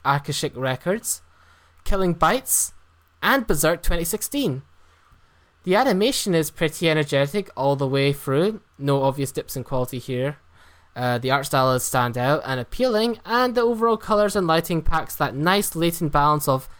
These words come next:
very bright and yet atmospheric when it needs to be. I find the atmosphere is also contributed to by the music box style tunes in the episode, though I found the tracks used for the O P and E Ds functional, but forgettable. Each element feeds into others despite the aesthetics helping to define the characters on screen.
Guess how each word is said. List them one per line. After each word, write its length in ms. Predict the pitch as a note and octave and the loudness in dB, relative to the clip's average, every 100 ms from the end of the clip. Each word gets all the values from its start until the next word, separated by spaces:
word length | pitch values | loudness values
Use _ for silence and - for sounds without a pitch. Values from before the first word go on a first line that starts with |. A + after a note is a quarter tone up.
| - - | -20 -2
very 240 | C4+ D#4+ | 2 2
bright 580 | G#3+ - F3+ G3 A3 A3 - | 0 0 2 4 2 0 -2
and 140 | D#3+ | 2
yet 140 | D#3+ - | 2 2
atmospheric 720 | E3 D#3+ D#3 - D3+ B2 - | 0 0 -4 0 0 0 -2
when 100 | C3 | -4
it 60 | A2 | -4
needs 200 | A#2+ - | -6 -8
to 120 | A#2+ | -10
be. 220 | A2 D2 - - - - - | -12 -14 -16 -20 -20 -20 -6
I 80 | C#3+ | 0
find 240 | F3 D#3 | 2 4
the 40 | |
atmosphere 440 | D#3 C#3 D3 - D#3+ | 2 0 -2 0 0
is 80 | C#3+ | 2
also 240 | C#3 D3+ | 2 0
contributed 640 | C#3+ C#3+ - C#3+ C#3+ C#3+ C3 | -2 -4 -2 -2 0 -2 -4
to 200 | - C#3 | 0 0
by 240 | C3+ A#2+ B2 | 2 0 0
the 200 | B2 A#2+ | -2 -4
music 360 | B2 B2+ C3 - | -2 -4 -6 -4
box 240 | C3+ - | -6 -4
style 240 | - B2+ | -4 -4
tunes 340 | B2 - C#3 C3+ | -4 -4 -4 -4
in 80 | C3 | -4
the 100 | B2+ | -4
episode, 440 | C3 - D#3+ E3 - - - - | -4 -2 -2 -2 -10 -20 -20 -4
though 80 | - | 0
I 60 | G#3 | 2
found 260 | A3+ A3+ | 2 2
the 40 | G#3+ | 0
tracks 360 | - G3 F#3 | 0 0 0
used 260 | G3 F#3+ F#3 | 0 0 -2
for 160 | - | -4
the 120 | E3 D3+ | -2 0
O 140 | D3+ | 0
P 260 | D3+ D#3 D3+ | 0 2 2
and 120 | C#3 | 0
E 120 | C3+ | -2
Ds 220 | C3+ C#3+ - | -2 -4 -2
functional, 680 | C#3 C#3+ - D3+ C#3 C#3 - _ | -4 -4 -4 0 0 -2 -6 _
but 160 | - F3 | -2 -2
forgettable. 580 | - C#3 C3 A2+ G2 - - - - - - - - | -2 -4 -4 -6 -12 -14 -18 -20 -20 -20 -20 -20 -6
Each 220 | G#3+ - | -6 -4
element 400 | D#3+ E3+ F3+ F3 | 0 2 2 0
feeds 300 | - D#3+ D3 | 0 -2 0
into 400 | D#3 C#3+ - C#3+ - | 0 -2 0 -2 -2
others 320 | C#3 D3 D#3 | 0 0 0
despite 500 | C#3+ - C#3 C3 B2+ | -4 -2 0 -2 -4
the 200 | C3 B2+ | -6 -4
aesthetics 500 | A#2+ E3+ E3 F#3 - | -2 0 0 -2 0
helping 300 | F3 D#3+ D#3 | 0 2 0
to 100 | D3+ | 0
define 320 | D3 - D3+ | -2 0 0
the 80 | C#3+ | 0
characters 460 | - C#3+ C3 C3+ | 0 -2 -2 -6
on 180 | C3+ C3+ | -4 -4
screen. 400 | C3 - B3+ C3 | -4 -4 -2 -4